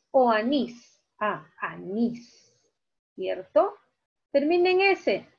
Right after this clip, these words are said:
La regla me dice que le coloque tilde. Cuidado con colocar las tildes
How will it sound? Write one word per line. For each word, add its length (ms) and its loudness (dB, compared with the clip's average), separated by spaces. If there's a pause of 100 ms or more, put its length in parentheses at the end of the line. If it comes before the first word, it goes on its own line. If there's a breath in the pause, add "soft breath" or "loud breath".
La 160 -8
regla 440 -6
me 140 -6
dice 380 -10
que 120 -8
le 160 -8
coloque 580 -8 (240)
tilde. 380 -10 (720)
Cuidado 380 2
con 160 -2
colocar 480 -2
las 320 -6
tildes 640 -2